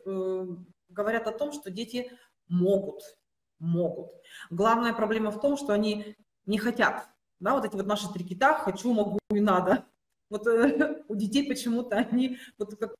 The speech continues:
три черепашки в разные стороны бегут. У них, у детей в основном "хочу" работает. "Хочу пять, но не буду над этим стараться. Хочу, не хочу два, но что при этом сделать?" Ну, да, у меня же нет желания.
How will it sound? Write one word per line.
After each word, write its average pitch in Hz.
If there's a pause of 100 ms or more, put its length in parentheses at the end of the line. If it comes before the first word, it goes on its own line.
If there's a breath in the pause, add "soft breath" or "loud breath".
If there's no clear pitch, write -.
(100)
три 220
черепашки 196
в 170
разные 202
стороны 165
бегут. 147 (320 loud breath)
У 190
них, 277
у 233
детей 233
в 262
основном 220
"хочу" 208
работает. 156
"Хочу 190
пять, 359 (960)
но 269
не 208
буду 233
над 180
этим 190
стараться. 180
Хочу, 254
не 247
хочу 285
два, 320 (260 loud breath)
но 233
что 269
при 262
этом 247
сделать?" 269
Ну, 226 (340)
да, 220
у 208
меня 214
же 202
нет 220
желания. 185